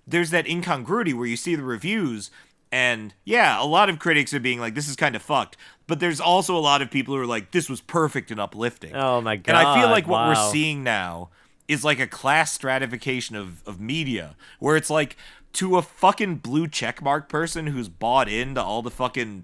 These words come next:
Speaker 1: culture shit you're supposed to do and all the goody good boy rules,
Speaker 2: Yeah.
Speaker 1: like, this movie makes sense. Because this movie is basically the embodiment of the fucking Jill Biden, like, Doctor Jill Biden discourse.
Speaker 2: Mm,
Speaker 1: This is
Speaker 2: yeah.
Speaker 1: the embodiment of, like,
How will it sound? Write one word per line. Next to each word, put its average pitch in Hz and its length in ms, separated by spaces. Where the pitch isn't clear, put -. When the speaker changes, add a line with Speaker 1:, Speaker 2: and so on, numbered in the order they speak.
Speaker 1:
culture 113 400
shit 147 300
you're 135 100
supposed 143 320
to 147 80
do 143 260
and 131 80
all 120 80
the 120 120
goody 120 280
good 107 240
boy 123 240
rules, 113 560
Speaker 2:
Yeah. 113 220
Speaker 1:
like, 143 240
this 170 340
movie 175 360
makes 135 300
sense. - 540
Because 165 300
this 240 180
movie 175 420
is 131 100
basically 151 560
the 135 100
embodiment 117 720
of 101 160
the 113 80
fucking 131 400
Jill 135 240
Biden, 104 640
like, 117 240
Doctor 123 380
Jill 107 240
Biden 98 420
discourse. - 640
Speaker 2:
Mm, 123 240
Speaker 1:
This 180 220
is 107 80
Speaker 2:
yeah. 113 140
Speaker 1:
the - 40
embodiment 120 720
of, 104 160
like, 107 300